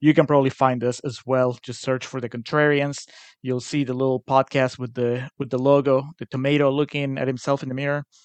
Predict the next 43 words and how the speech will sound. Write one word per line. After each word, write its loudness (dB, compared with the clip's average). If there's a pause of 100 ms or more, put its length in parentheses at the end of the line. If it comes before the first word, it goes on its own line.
(320)
And -8 (120)
that's -2
us. 2 (680)
We're 2
about 4
to -2
have 4
a, 4 (320)
a 0
serious, 2
well, 8 (200)
by 4
the 0
time 2
that 2
this 4
drops, 0 (140)
Ryan, 0 (200)
uh, -2 (460)
we're -2
probably 8 (140)
a -12
couple 6
episodes 2
away 4
from -4
starting 2
a, -4 (520)
a 0
small 4
arc 4
of, -2
uh, -2
M. 0
Night 0
Shyamalan 0
movies. -4 (500)
So, -4
um, -4 (480)
stay 4
tuned -2
for -8
that. 4